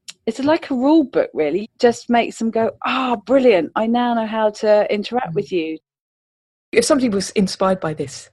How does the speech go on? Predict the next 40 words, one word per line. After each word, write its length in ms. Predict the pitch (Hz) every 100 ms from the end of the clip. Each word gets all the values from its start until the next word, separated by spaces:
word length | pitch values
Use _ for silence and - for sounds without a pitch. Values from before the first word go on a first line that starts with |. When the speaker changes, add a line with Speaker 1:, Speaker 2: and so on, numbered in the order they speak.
| _ -
Speaker 2:
to, 340 | - 143 139 -
to 140 | -
start 260 | - 170 -
creating 420 | 156 147 147 139
one 140 | 139
at 100 | 135
home, 360 | - 143 131 156 _ - - - _
what 240 | - 262 -
might 220 | 226 -
be 100 | 196
some 260 | 160 - 156
good 220 | 202 180
kind 160 | - 160
of 60 |
all-purpose 540 | 202 208 190 196 190 -
questions 480 | 170 147 - 135
that 140 | - -
they 80 | 151
could 140 | 175
ask 260 | 185 185 -
themselves 440 | 139 131 123 120
in 200 | - 147
order 300 | 147 151 151
to 200 | 127 -
start 440 | 143 - - 139 131
writing 420 | 143 139 - 143
the 80 | 143
manual? 360 | 147 139 131
What 220 | 165 190 -
kind 220 | 175 170
of 60 |
categories 520 | - - - 143 127 -
might 160 | 131
they 120 | 151
be 140 | 147 170
looking 340 | 185 - 123
at? 180 | 120 - _ _ _ _ _ _ _ _ _ _ _ _ - _
Speaker 1:
The 100 | -
main 640 | 196 202 220 220 214 208 185
things 640 | - 202 170 165 165 160